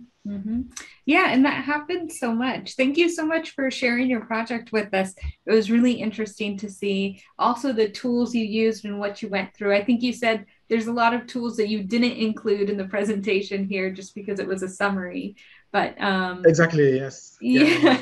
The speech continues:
Speaker 1: <laughs> awesome job.
Speaker 2: I wanted to share more for, I wanted to, to, to share more. And for everyone who like to know more about this project, you have my LinkedIn details. You can,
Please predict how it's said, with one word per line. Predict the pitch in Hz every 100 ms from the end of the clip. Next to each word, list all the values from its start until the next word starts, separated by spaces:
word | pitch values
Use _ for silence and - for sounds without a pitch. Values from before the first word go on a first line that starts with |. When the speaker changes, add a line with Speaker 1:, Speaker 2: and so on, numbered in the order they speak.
| 440
Speaker 1:
<laughs> | -
awesome | - 247 262 277 233
job. | 226 185
Speaker 2:
I |
wanted | 170 190 196
to | 165
share | 180 - 170
more | 165 -
for, | 151 -
I | 160
wanted | 165 165 165
to, | 147 147
to, | 156 147 -
to | 156
share | 165 147
more. | 143 139
And | 160 156 151 _ _
for | 190
everyone | 202 202 180 170
who | 160 160
like | 156 156 -
to | 156 143
know | 147 147
more | 147 143
about | 135 135 135
this |
project, | - 139 139 - 139
you | 135 135
have | 143 135 -
my | 131
LinkedIn | 131 139 143 139 131 131 127 - _ -
details. | 147 143 135 123 123 - _ -
You | 131
can, | 135 131 127 127